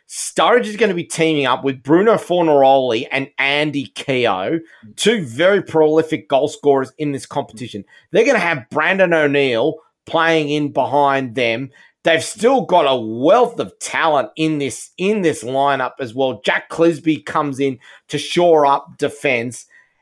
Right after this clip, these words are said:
Speaker 1: And you've got Brad Jones, the very experienced goalkeeper, leading them from the back, who I believe has actually played with Sturridge in the past as well.
Speaker 2: Hmm.
Speaker 1: So that's probably gonna help him a little bit here. For mine, I think these guys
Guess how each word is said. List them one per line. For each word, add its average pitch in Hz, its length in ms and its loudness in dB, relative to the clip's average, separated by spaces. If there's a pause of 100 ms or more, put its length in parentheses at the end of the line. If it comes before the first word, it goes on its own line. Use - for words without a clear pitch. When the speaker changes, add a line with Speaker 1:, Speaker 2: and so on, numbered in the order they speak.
(320)
Speaker 1:
And 175 180 0
you've 160 160 -2
got 170 280 2
Brad 165 320 0
Jones, 156 380 2
the 135 60 -2
very 160 240 4
experienced 175 640 -2
goalkeeper, 147 680 2 (240)
leading 165 460 2
them 151 140 2
from 160 320 0
the 143 80 0
back, - 480 -4
who 190 160 0
I 196 120 4
believe 254 340 2
has 339 120 -4
actually 214 300 -2
played 233 360 0
with 208 120 -2
Sturridge 139 520 0
in 143 100 -2
the 135 60 -2
past 147 440 0
as 117 120 -4
well. 147 380 4 (200)
Speaker 2:
Hmm. 123 160 -12
Speaker 1:
So 180 220 2
that's 220 280 0
probably 294 240 2
gonna 269 140 2
help 214 360 2
him 190 160 4
a 156 60 4
little 180 260 4
bit 156 140 0
here. 165 360 0 (300)
For 165 160 2
mine, 190 580 2 (580)
I 240 220 4
think 262 400 -2
these 208 280 4
guys 170 400 4